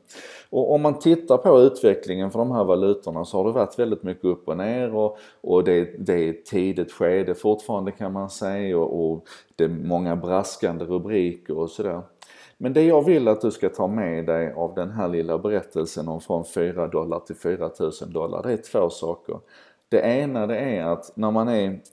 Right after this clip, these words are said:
lite nyfiken på en teknik och en utveckling som sker, så finns det ett stort värde i att man försöker få lite skin in the game. Alltså att du investerar någonting i det. Det kan vara att du investerar fem minuter och lyssnar på vad jag pratar om här. Eller det kan vara att du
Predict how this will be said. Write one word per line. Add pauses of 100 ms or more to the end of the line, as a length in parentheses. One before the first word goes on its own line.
(120)
lite
nyfiken
på
en
teknik
och
en
utveckling
som
sker, (400)
så
finns
det
ett
stort
värde
i
att
man
försöker
få
lite
skin
in
the
game.
Alltså
att
du (220)
investerar
någonting
i
det.
Det
kan
vara
att
du
investerar
fem
minuter
och
lyssnar
på
vad
jag
pratar
om
här.
Eller
det
kan
vara
att
du